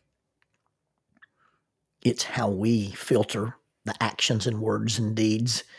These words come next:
and make them say something they aren't intended to say or fail to appreciate what they are actually saying. If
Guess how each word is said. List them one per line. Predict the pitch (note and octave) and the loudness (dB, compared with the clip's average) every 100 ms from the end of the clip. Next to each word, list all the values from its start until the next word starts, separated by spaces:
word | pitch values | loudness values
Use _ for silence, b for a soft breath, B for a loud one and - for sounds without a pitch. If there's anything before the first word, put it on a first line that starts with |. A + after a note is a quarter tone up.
| B B B B B B _ _ _ _ | B B B B B B _ _ _ _
and | G#2+ A#2 C3 A#2+ | -8 -4 0 4
make | B2 C3+ | 4 4
them | A#2 | 4
say | G#2+ C#3 A#2 | 6 6 6
something | - A#2+ B2 A2+ | 4 4 4 4
they | G2+ | 2
aren't | G#2 B2 B2 | 0 0 2
intended | A#2 - A#2+ A2 G#2 | 0 2 2 0 -2
to | |
say | - A#2+ A2 A2+ A2+ A#2 - | 0 0 0 -2 -2 -2 -4
or | G#2+ G#2 G2 | -4 -4 -6
fail | - - A#2+ A#2 | -6 0 2 2
to | - B2+ | 0 -2
appreciate | G#2 - C3 - A#2 - | 0 0 2 2 0 -2
what | C3 - | -6 -4
they | A2 | -2
are | G#2 | -2
actually | G#2 - A2 G#2+ | -2 -4 -4 -2
saying. | - A2 A#2 G#2 - _ _ _ _ _ _ _ _ _ _ _ _ _ _ _ _ _ _ _ _ _ _ _ _ _ _ _ _ _ _ _ _ _ _ _ _ _ _ _ _ _ _ _ _ _ C#3+ | -2 -2 -2 -6 -12 _ _ _ _ _ _ _ _ _ _ _ _ _ _ _ _ _ _ _ _ _ _ _ _ _ _ _ _ _ _ _ _ _ _ _ _ _ _ _ _ _ _ _ _ _ 6
If | D3 - - - - - | 6 4 -8 -16 -20 -20